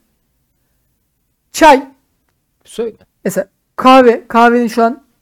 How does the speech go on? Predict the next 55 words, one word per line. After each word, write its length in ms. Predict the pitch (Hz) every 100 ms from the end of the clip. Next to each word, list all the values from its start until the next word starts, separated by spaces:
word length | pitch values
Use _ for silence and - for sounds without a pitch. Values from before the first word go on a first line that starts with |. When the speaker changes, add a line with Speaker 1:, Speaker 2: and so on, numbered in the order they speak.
| _
Speaker 1:
bir 180 | 214 247
sürü 180 | 226 214
çeşidi 320 | - 208 185
var. 100 | 151
Milyon 400 | 170 208 214 220
tane 160 | 180 180
çeşidi 260 | 190 160
var. 100 | 147 - _ _ _ _ _ _ _
Niye 340 | 220 262 359 415
çayın 320 | 320 202 180
yok? 220 | 180 -
Yani 260 | 294 247 208
çayın 240 | 240 294
en 140 | 311 311
fazla 280 | 247 220 262
Speaker 2:
Çayın 100 | 254
Speaker 1:
yeşil 120 | 240
çayı 100 | 247
Speaker 2:
çeşidi 340 | 220 175 -
Speaker 1:
var. 60 | 220
Speaker 2:
yok 200 | 311 320
mu? 200 | 233 254 - - -
Senin, 340 | - - 294
Speaker 1:
Yeşil 300 | 294 320 285
çay 180 | - 208
Speaker 2:
senin 260 | 185 240 269
Speaker 1:
var. 120 | -
Speaker 2:
aklın 260 | - 208
yok 180 | 269 233
şu 40 | 254
Speaker 1:
Yeşil 160 | 269
Speaker 2:
an. 140 | 247 254
Speaker 1:
çay 340 | - 226 196
var. 180 | 196 233
Yok 200 | 247 247
işte 400 | 247 - 262 262 - _ _ _ _ _ _
saçma 300 | 262 262 277
sapan 300 | 269 254 262
Speaker 2:
Oğlum. 240 | 262 180
Speaker 1:
sarı 240 | 104 262 254
çay 260 | 214 160
var. 140 | 180 226 _ _ _ _ _ _ _ _ _ _ _ _ _ _ 359
Çay 140 | 381
bir 80 | 339
kere 140 | 381
ıhlamurdur 640 | 269 311 302 311 311 185
oğlum, 100 | 185
Speaker 2:
Saçma 220 | - - 185
sapan 120 | 180
Speaker 1:
ıhlamur. 120 | 175
Speaker 2:
sarı 280 | 165 165 180
çay 180 | 202 175
mı? 40 | 180
Speaker 1:
Ihlamur 260 | 220 220
diyorum. 180 | 202 185